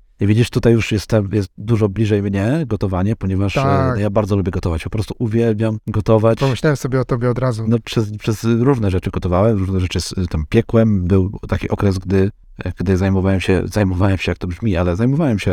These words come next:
Speaker 1: e, pieczeniem ciast.
Speaker 2: O.
Speaker 1: I raz w tygodniu zawsze jakieś fajne ciasto tworzyłem.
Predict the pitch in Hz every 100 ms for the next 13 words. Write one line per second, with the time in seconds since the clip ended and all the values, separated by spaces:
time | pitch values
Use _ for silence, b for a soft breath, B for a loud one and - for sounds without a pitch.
0 | - 101 90 117 - 104 92 - 139 -
1 | - - 131 117 - - _ - 101 90
2 | 101 104 - 95 104 95 95 98 - 87
3 | - - 110 98 87 101 87 - 90 -
4 | - 87 87 101 160